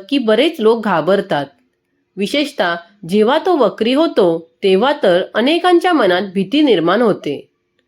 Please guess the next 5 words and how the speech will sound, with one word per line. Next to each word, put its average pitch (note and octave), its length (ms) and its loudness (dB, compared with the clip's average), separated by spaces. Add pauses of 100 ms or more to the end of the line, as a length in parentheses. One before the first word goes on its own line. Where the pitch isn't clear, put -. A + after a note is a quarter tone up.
(520)
आता A#3+ 220 -4
काय C#4+ 300 -2
अडचणी B3+ 500 2
येणार? F3+ 440 2 (480)
पण G3 300 2